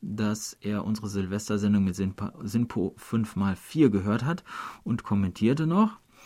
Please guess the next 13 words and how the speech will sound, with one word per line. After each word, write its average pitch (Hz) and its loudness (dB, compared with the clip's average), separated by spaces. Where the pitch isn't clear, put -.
„Neben 160 2
dem 170 4
Jahresrückblick 151 0
fand 139 0
ich 120 0
die 117 2
sehr 104 2
persönlichen 107 2
Beiträge 101 2
der 95 2
Redaktionsmitglieder 95 0
sehr 87 -2
spannend. - 0